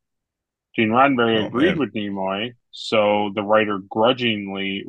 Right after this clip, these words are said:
Speaker 1: asked Nimoy what he had in mind. According to Nimoy's autobiography, he said to Black, "It's about emotion versus logic,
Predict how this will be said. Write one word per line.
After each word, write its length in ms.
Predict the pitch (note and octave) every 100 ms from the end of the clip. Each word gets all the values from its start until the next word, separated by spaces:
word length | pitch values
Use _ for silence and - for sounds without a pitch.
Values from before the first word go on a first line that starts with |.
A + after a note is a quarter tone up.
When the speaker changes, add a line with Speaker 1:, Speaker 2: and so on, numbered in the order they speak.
| F#2
Speaker 1:
asked 380 | G#2 G#2 - -
Nimoy 440 | G#2 G2+ F#2+ G2
what 160 | G2 G2+
he 120 | G2
had 160 | F#2+ F#2
in 120 | F2+
mind. 400 | G#2+ G#2 F#2 F2+ - _ _ _ _ _ _ -
According 320 | - C#3 B2
to 60 | A#2
Nimoy's 460 | A#2+ A#2 A2 G#2 - -
autobiography, 760 | A2+ A2 G2+ G#2+ A2+ G#2+ - G#2
he 140 | G#2+
said 320 | - A#2 A2
to 80 | G2+
Black, 400 | G#2 G#2 G#2 F#2+ _ _ _ _ _
"It's 180 | B2+ B2+
about 360 | A2 A#2 A2+ -
emotion 760 | A2+ A2 C3+ F3 - A#2+ A2
versus 420 | G2+ G2+ - G2 G2+
logic, 520 | A2+ A#2 G2+ F#2+